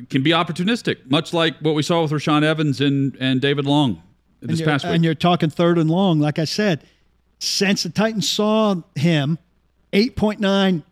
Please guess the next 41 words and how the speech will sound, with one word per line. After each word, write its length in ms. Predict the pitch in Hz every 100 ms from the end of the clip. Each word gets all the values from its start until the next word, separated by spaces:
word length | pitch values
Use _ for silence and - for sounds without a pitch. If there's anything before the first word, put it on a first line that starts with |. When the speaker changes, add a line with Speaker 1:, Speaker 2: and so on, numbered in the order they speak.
| _
Speaker 2:
per 260 | - 220 226
attempt. 640 | 196 - 175 240 - - 101
Speaker 1:
Yes. 440 | 101 90 - - -
Speaker 2:
That's 240 | 254 226
a 60 | 214
high 380 | 156 190 202 208
number. 440 | 196 208 160 - -
That's 200 | 170 180
gonna 180 | 233 202
convert 440 | - 185 220 262
some 140 | 175 160
third 280 | 170 156 143
and 80 | 135
longs. 420 | 131 127 127 -
So, 340 | - 175 156 139 _ _ _ _ -
um, 500 | 165 156 147 143 131 _ -
different 340 | 233 262 226
guy, 240 | 220 170 123
different 360 | 208 233 226 -
team. 360 | 220 175 127 196
Uh, 100 | 190
yeah, 220 | 220 262
the 120 | 285 269
Titans 380 | 208 311 247
are 60 | 180
better 340 | 131 202 208
than 160 | 180 165
the 80 | 151
Colts. 520 | - 170 127 - - _ 175
I 80 |
think 180 | 180 185
we'd 140 | 165 170
all 280 | 190 208
agree 240 | 185 165 127
the 120 | 135
Titans 380 | - 196 196 156
are 80 | 143
better 380 | 123 175 180 170
than 140 | 170
the 60 | 160
Colts. 420 | - 156 -